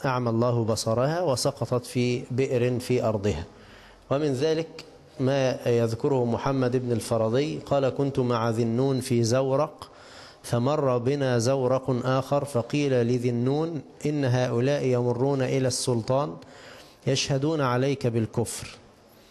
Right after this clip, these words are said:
يشهدون عليك بالكفر، تهمة باطلة. فقال: اللهم إن كانوا كاذبين فأغرقهم".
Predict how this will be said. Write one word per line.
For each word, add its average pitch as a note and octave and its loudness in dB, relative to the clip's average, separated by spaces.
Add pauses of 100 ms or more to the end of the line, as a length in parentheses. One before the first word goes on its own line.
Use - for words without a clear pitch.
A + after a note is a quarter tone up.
(260)
يشهدون B2 0
عليك A#2+ 0
بالكفر، A2 -2
تهمة B2 0
باطلة. G#2 0 (440)
فقال: D#3 -2
اللهم C#3 0
إن B2+ 0
كانوا C#3 -2
كاذبين B2+ 0
فأغرقهم". A#2 0